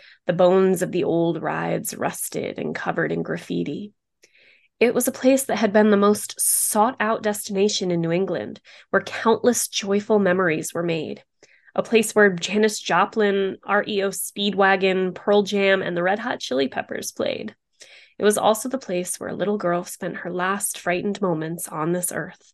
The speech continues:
by the dark water of the Narragansett Bay and the haunting sounds of a barrel organ. In autumn of two thousand four, the Seekonk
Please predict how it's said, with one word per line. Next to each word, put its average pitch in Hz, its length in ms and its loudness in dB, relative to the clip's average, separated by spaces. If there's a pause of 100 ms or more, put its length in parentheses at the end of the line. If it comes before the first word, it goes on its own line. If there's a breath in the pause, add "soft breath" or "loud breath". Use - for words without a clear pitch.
(440 soft breath)
by 185 100 4
the 180 100 6
dark 180 400 0
water 185 300 6
of 175 100 2
the 175 80 -4
Narragansett 175 600 -4
Bay 170 360 -6 (440 soft breath)
and 165 120 -4
the 165 40 -4
haunting 180 460 -2
sounds 160 560 -4
of 175 140 -10
a 180 40 -6
barrel 156 380 -6
organ. 220 500 -14 (1400)
In 202 100 4
autumn 202 400 6
of 185 100 -4
two - 140 -8
thousand 208 400 -2
four, 175 420 -4 (500 soft breath)
the 214 60 -8
Seekonk 233 600 2